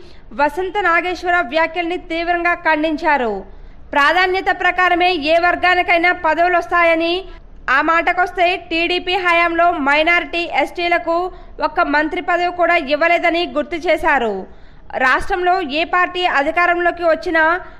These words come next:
నూట ఐదు కులాల్లో పది లేదా పన్నెండు కులాలకే మంత్రివర్గంలో ప్రాధాన్యం ఉంటుందన్నారు. ఇప్పటి వరకు తొంభై బీసీ కులాల్లో ఎంతమందికి మంత్రివర్గ పదవులు దక్కాయో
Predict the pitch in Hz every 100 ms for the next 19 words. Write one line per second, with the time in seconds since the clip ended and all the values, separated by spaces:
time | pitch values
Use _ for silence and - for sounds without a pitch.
0 | - 254 302 330 359 349 349 349 349 339
1 | 349 339 330 359 349 311 302 359 359 339
2 | 359 359 320 302 339 339 339 330 339 339
3 | 330 339 339 294 302 349 339 330 330 330
4 | 320 320 302 294 330 330 339 311 277 311
5 | 302 285 277 240 214 185 - - - 277
6 | - 349 370 370 381 370 370 339 320 349
7 | 262 330 349 370 359 359 349 339 339 349
8 | 277 302 311 349 349 349 370 320 302 302
9 | 349 311 - 349 - 330 339 339 302 269
10 | 285 339 330